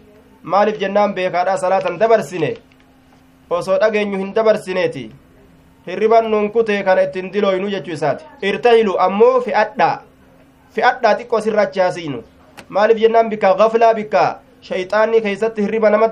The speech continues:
darbee ibaadaa nama dabar-, dabarsiise tana irraa siiquu qabna, qabna. Bika gaflaadhaa irraa achi siiqan jechuu. Bika ibaadaan itti nama dabarte.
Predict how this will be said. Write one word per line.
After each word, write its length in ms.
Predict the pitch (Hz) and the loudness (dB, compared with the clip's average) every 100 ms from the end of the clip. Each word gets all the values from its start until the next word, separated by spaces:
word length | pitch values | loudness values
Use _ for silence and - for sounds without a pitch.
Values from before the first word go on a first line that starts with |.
| - | 2
darbee 320 | 202 - 214 208 | 0 2 0 2
ibaadaa 320 | 190 185 208 | 2 4 4
nama 140 | 214 208 | 2 2
dabar-, 240 | 190 190 160 | 0 0 -2
dabarsiise 600 | 180 180 160 175 170 175 | 0 0 -2 -10 -10 0
tana 280 | 247 220 214 220 - - _ - | 2 4 2 -2 -12 -20 _ -14
irraa 340 | 185 185 196 | -4 2 2
siiquu 380 | 190 214 240 240 | 0 -4 -6 -4
qabna, 360 | 233 185 196 185 160 - | -2 -2 0 0 0 -4
qabna. 680 | 175 175 170 156 143 123 110 - | -4 -4 -2 0 -2 -4 -10 -16
Bika 360 | 147 180 180 185 | -14 -8 -2 2
gaflaadhaa 560 | 220 214 202 202 214 208 | 2 2 0 2 0 0
irraa 220 | 196 202 | -2 -2
achi 100 | 190 | -2
siiqan 300 | 151 165 160 | -8 -6 -4
jechuu. 260 | 160 156 131 | -4 -6 -8
Bika 240 | 143 160 | -12 -6
ibaadaan 520 | 160 160 180 - 202 196 | -6 -2 -2 0 -2 -4
itti 240 | 175 175 | -10 -4
nama 200 | 202 247 | -2 2
dabarte. 440 | 214 175 - 123 | 2 0 -2 -10